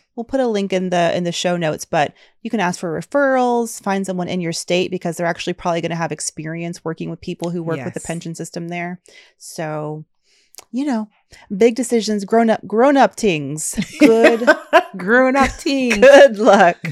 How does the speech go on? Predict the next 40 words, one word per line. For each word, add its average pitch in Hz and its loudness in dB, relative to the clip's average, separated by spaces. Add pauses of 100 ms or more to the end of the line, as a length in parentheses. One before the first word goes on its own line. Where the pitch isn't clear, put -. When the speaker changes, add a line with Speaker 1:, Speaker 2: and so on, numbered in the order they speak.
(160)
Speaker 2:
<laughs> - -20
Speaker 1:
Grown - -6
up 247 2 (140)
tings. 185 -8 (560)
All 220 -4
right. 247 -6
I 196 -10
think 233 -10
that's 247 -6 (100)
it 359 -2
for 208 -10
the 196 -6
B 185 -8
A 175 -6
Q 180 -10
A 160 -6
this 165 -12
week. 165 -14
Thanks, 196 -10
y'all, 214 -6
for 190 -10
listening. 208 -12
Speaker 2:
Yes. 226 -4
But 202 -4
you 247 0
have 262 0
questions, 302 0
don't 233 0
forget, 277 0
send 294 0
us 370 -2
your 339 -8
questions. 254 -2
We 233 -2
love, 233 2 (560)
you 262 0
can 311 -6
send 240 -4
us 208 -10
y-, 190 -14